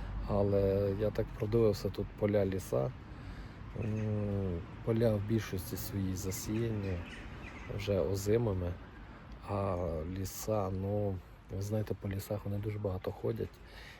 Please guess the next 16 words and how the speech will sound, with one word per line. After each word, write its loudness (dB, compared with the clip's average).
і, 0
м, 0
ймовірність 2
того, 0
що -6
викличуть -2
поліцію, -2
тут -8
заборонено 2
ходити -4
з -12
металодетектором, -4
там -10
потрібно -4
брати -6
дозвола. -4